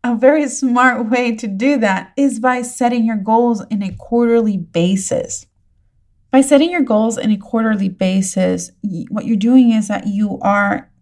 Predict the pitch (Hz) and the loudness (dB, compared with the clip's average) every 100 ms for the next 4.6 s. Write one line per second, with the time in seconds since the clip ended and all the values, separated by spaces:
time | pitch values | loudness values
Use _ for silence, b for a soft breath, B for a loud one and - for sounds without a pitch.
0 | _ _ _ - 294 294 269 240 214 208 | _ _ _ -2 2 4 4 4 2 0
1 | 208 196 190 - - 196 202 - 277 330 | -2 0 0 -2 -8 -12 -12 -2 0 0
2 | - 208 175 220 226 220 226 240 233 226 | -2 -6 -2 0 0 0 2 2 2 2
3 | 214 220 208 196 196 - 196 190 208 190 | 2 2 2 -2 -6 -6 -6 -2 0 2
4 | 185 - - 175 - | 2 0 -4 -6 -6